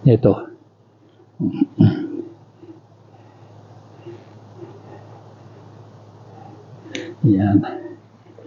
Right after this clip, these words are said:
Ewan ko itong mga kwan nito. Kukunin ko na rin kaya itong maliliit na ito.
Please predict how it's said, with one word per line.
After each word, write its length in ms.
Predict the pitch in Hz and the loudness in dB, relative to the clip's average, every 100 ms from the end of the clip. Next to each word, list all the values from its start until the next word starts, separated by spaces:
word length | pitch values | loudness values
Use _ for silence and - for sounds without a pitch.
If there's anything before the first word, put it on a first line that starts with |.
| - - - 110 | -20 -20 -8 -2
Ewan 240 | 107 90 | 0 2
ko 160 | - 98 | 2 0
itong 240 | - 107 104 101 | 2 2 2 2
mga 120 | 104 359 - - _ _ - _ _ - - - - 339 - - - - - - - | 0 -2 -10 -14 _ _ -20 _ _ -20 -20 -20 -20 -20 -20 -20 -20 -20 -20 -20 -4
kwan 240 | - 107 104 | 0 2 2
nito. 240 | 104 - - - - - _ _ - - - - - - | 0 -2 -4 -8 -18 -20 _ _ -20 -20 -20 -20 -16 0
Kukunin 640 | 123 - 104 - 104 110 104 | 0 4 2 4 6 6 6
ko 160 | 107 | 6
na 80 | 104 | 6
rin 160 | 104 104 | 4 4
kaya 240 | 107 107 | 4 4
itong 240 | 101 104 | 4 6
maliliit 400 | 104 101 110 110 - | 8 8 6 4 4
na 160 | 107 | 4
ito. 80 | 107 | 4